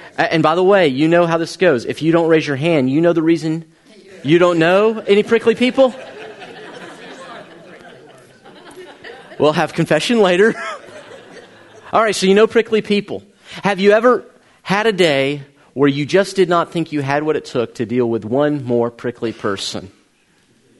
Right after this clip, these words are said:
Maybe you had children and they were those prickly, maybe it's your spouse, maybe it was the guy that was staring back at you in the mirror.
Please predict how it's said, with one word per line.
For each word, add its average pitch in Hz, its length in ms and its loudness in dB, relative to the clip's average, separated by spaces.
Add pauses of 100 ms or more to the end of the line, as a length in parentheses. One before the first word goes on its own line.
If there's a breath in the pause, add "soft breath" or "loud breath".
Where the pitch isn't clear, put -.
(1160 loud breath)
Maybe 135 180 0
you 139 60 2
had 135 160 -2
children 190 540 2
and 131 240 0
they 147 80 2
were 165 160 2
those 165 160 0
prickly, 170 380 -4
maybe 156 340 2
it's 160 180 0
your 165 60 -2
spouse, 156 560 -4
maybe 240 380 -2
it - 20 -2
was 208 160 -2
the 165 120 -4
guy 190 520 -2
that 151 160 -2
was 120 100 -6
staring 175 480 -2
back 147 300 -2
at - 160 -10
you 151 120 -6
in 135 180 -6
the 110 80 -6
mirror. 98 600 -8